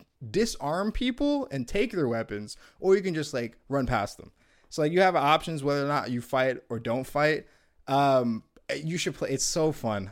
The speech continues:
I think you'd enjoy it. It's a diff-, I think it's a different game than a lot of the,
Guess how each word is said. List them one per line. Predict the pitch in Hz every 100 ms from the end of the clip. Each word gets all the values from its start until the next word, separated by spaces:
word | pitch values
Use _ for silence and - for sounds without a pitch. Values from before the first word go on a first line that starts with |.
| -
I | 143
think | 143 233 254
you'd | 247 233
enjoy | 226 165 151 160
it. | 175 143
It's | 151 -
a |
diff-, | 143 156 170 -
I | 139 151
think | 190
it's | 190
a | 170
different | 123 139 147 135
game | 123 123
than | 120
a | 104 98
lot | 107 110
of | 117 113
the, | 117 113